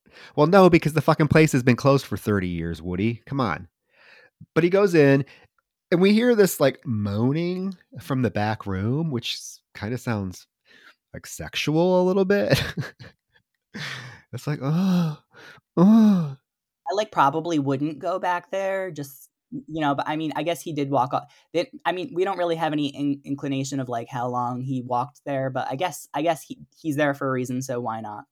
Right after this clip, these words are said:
Speaker 2: <laughs>
Speaker 1: I think he knows what he's doing. He's, he thinks he's gonna be walking back in that back room and seeing somebody get railed because it literally sounds like sexual moaning. And he's all trying to play innocent, like, "Oh, is anybody back here?" And you just hear this, "Uh, uh."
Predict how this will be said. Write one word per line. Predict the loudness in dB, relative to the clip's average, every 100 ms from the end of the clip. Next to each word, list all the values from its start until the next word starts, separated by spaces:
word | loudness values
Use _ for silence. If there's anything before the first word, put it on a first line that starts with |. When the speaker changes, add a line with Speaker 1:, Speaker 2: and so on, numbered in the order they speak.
| -16
Speaker 2:
<laughs> | -14 -14 -20 _ _ -4
Speaker 1:
I | -2
think | -2 -6 -8
he | -10
knows | -10 -12 -12
what | -14
he's | -14
doing. | -14 -8
He's, | -8 -6
he | -8
thinks | -6 -8 -8
he's | -12
gonna | -10 -10
be | -12
walking | -10 -12 -12 -16
back | -16 -16
in | -16
that | -16
back | -14 -16 -12
room | -12
and | -12 -10
seeing | -10 -10
somebody | -10 -10 -10
get | -10 -10
railed | -8 -8 -8 -12 -14
because | -14 -12
it | -10
literally | -10 -8 -8 -8
sounds | -12 -14 -14
like | -16 -14
sexual | -12 -10 -8 -8 -6
moaning. | -8 -8 -10 -12 -18 -20 -20 _ _
And | -8
he's | -6 -4
all | -4
trying | -4 -4 -6
to |
play | -6 -8
innocent, | -6 -4 -6 -6 -6
like, | -6 -4
"Oh, | 0 2 2
is | -2
anybody | -4 -6 -4
back | -4 -4 -4 -4
here?" | -6 -2
And | 0
you | -2
just | -2
hear | -4
this, | -4 -6
"Uh, | -2 2 6 6 6 0 -10 -4
uh." | 0 4 8 8